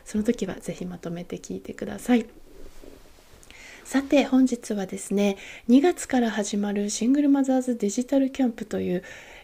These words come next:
就労支援のプログラムについてお話ししたいと思います。このプログラムは昨年から始まっていて、インテンシブコースという六ヶ月間のプログラムの一期生と、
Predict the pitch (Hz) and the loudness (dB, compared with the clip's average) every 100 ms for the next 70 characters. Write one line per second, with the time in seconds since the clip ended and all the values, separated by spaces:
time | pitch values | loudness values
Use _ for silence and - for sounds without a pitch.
0 | - - 311 370 - 359 262 208 - 190 | -8 0 2 2 2 2 4 2 -2 -4
1 | 196 196 185 175 175 - 214 185 - 214 | 0 0 0 -4 -6 -2 0 0 0 -2
2 | 214 - 208 190 - 202 - - 185 180 | -2 -6 -4 -4 -4 -6 -6 -6 -6 -6
3 | 175 180 180 185 190 190 - 185 - - | -10 -8 -8 -6 -4 -4 -2 -4 -4 -18
4 | - - 277 302 370 370 370 320 233 202 | -20 0 2 4 6 6 4 4 4 2
5 | - 208 320 349 285 233 214 214 - 214 | -4 -4 0 0 0 0 -2 -4 -2 -2
6 | 214 214 214 214 - 247 233 - _ 277 | -2 -2 -4 -2 4 4 4 -14 _ 2
7 | 330 - 330 330 320 311 302 320 262 - | 2 2 0 2 2 2 0 2 2 2
8 | 220 196 175 170 170 170 - 294 311 - | -2 -2 -2 -4 -6 -6 0 2 2 0
9 | 311 240 190 196 185 190 185 165 156 156 | 2 2 0 -2 -4 -2 -4 -4 -8 -10
10 | 175 _ - 214 185 175 - 208 | -14 _ -6 -4 -4 -8 -2 -2